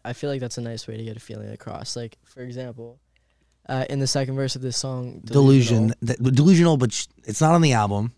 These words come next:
Speaker 1: Not on the album.
Speaker 2: Are
Speaker 1: Um,
Speaker 2: you gonna release it eventually?
Speaker 1: I don't know yet. Maybe. But it's a good example. Um,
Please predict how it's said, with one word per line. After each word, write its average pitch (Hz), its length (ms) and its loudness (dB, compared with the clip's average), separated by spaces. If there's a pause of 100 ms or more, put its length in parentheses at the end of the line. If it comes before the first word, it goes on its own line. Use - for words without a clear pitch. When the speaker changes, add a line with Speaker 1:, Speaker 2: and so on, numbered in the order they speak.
(140)
Speaker 1:
Not 127 200 -8
on 123 60 -8
the 117 80 -10
album. 113 320 -14 (360)
Speaker 2:
Are 131 160 -2
Speaker 1:
Um, 131 80 0
Speaker 2:
you 139 120 0
gonna 147 120 4
release 127 280 2
it 139 60 2
eventually? 180 500 2 (640)
Speaker 1:
I 147 40 -20
don't 156 100 -12
know 143 80 -10
yet. 110 280 -12
Maybe. 113 240 -10 (280)
But 120 180 -8 (420)
it's 139 100 -18
a - 20 -12
good 147 140 -2
example. 113 500 -10 (320)
Um, 127 420 -4